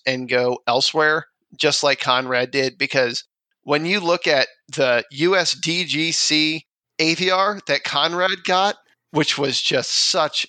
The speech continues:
a dig. It was like they took his A V R and then put a nice, like, you know, under the, the disc stamp, bottom stamp, like, little circle thing for it. It's like they put no energy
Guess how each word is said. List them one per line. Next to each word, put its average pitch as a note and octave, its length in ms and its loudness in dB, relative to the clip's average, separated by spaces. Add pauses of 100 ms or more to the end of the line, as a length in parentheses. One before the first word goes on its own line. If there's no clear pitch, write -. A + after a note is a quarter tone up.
a B2+ 140 -2 (340)
dig. A#2 340 0 (240)
It A3 160 -2
was A3+ 160 0
like G#3 260 0 (380)
they F3 140 2
took A3+ 220 0
his G#3 160 0
A F#3+ 120 4
V D#3 160 0
R B2+ 320 2
and C#3 140 0
then C#3 180 0
put E3 140 0
a - 40 0
nice, D3 340 0
like, C3 340 0
you C#3+ 100 -2
know, B2+ 200 2 (100)
under C#3 260 2
the, B2 400 2
the C#3 100 -6
disc - 460 0
stamp, A2+ 400 -2 (160)
bottom A2+ 240 0
stamp, A2+ 300 0 (180)
like, A#2+ 220 0 (180)
little B2+ 160 -2
circle A2+ 400 -2
thing A#2 240 -2
for A2+ 240 -2
it. A2 140 -4
It's F3+ 160 0
like G3 180 0 (380)
they G#3 180 0
put - 300 -2
no F3 400 0
energy D#3+ 600 -2